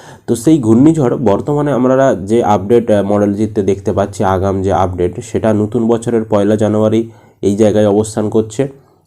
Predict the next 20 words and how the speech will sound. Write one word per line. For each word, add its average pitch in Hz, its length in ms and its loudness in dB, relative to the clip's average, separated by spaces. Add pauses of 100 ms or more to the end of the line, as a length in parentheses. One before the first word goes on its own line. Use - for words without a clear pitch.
এবং 104 340 0
দোসরা 101 320 0
জানুয়ারি 107 420 2
এটা, 104 320 0
আহ, 90 360 0
কিছুটা 104 340 -4
শক্তি 101 340 -6
ক্ষয় 110 280 -4
করে, 107 260 -2
আহ, - 720 -8
সাগরেই 123 560 -2
প্রায় 117 360 2
বিলীন 120 400 2
হয়ে 120 160 -2
যাচ্ছে 127 320 -2
বা 151 120 0
নিম্নচাপ 117 480 2
রূপে 110 260 0
অবস্থান 113 500 0
করছে। 113 640 -2